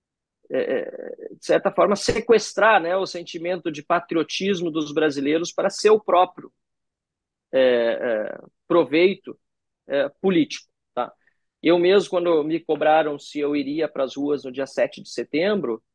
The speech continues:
aquelas manifestações enormes, que deu todo aquele rolo de xingar o Alexandre de Moraes, et cetera, eu disse, "Eu não vou, porque sete de setembro é dia da pátria e tá sendo transformado num dia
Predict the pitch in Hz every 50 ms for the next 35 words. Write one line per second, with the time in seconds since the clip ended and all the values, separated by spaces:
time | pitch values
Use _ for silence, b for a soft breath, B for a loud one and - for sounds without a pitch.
0 | _ _ _ _ - - - - 127 123 120 117 113 110 117 117 123 123 - 120
1 | - - - 127 120 113 117 107 110 123 151 175 165 135 113 - - 107 104 104
2 | - - - 135 - - 120 117 107 113 127 156 151 131 113 107 - - - 117
3 | 117 127 127 123 120 - 123 120 113 110 107 107 113 131 139 131 120 110 - -
4 | - 120 147 - - _ _ _ _ _ _ _ _ _ _ - - 190 180 -
5 | - 220 247 269 240 170 196 214 208 214 - - 147 143 - - 147 175 - -
6 | - - 190 - 175 170 185 202 214 233 240 233 226 208 _ _ _ _ _ _
7 | _ _ _ _ _ - 147 143 170 170 208 214 - - 170 180 185 - - -
8 | 120 110 117 123 - - 135 - - 143 143 151 143 160 165 - 185 170 165 160
9 | 160 170 185 208 220 214 180 175 190 196 208 233